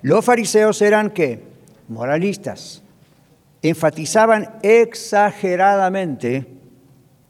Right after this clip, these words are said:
la apariencia externa. Esa palabra exageradamente indica que no está mal cuidar la apariencia externa,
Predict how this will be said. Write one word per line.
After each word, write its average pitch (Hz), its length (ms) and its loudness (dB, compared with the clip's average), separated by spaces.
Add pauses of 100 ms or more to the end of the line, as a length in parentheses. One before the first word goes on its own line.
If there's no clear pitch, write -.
(160)
la 147 140 2
apariencia 160 520 -2
externa. 117 560 -6 (520)
Esa 196 240 2
palabra 202 500 4
exageradamente 180 1120 0
indica 156 520 -2
que 160 160 -6
no 196 240 -2
está 196 340 -2
mal 151 540 -2
cuidar 151 320 -2
la 165 80 -2
apariencia 147 500 -4
externa, 139 560 -4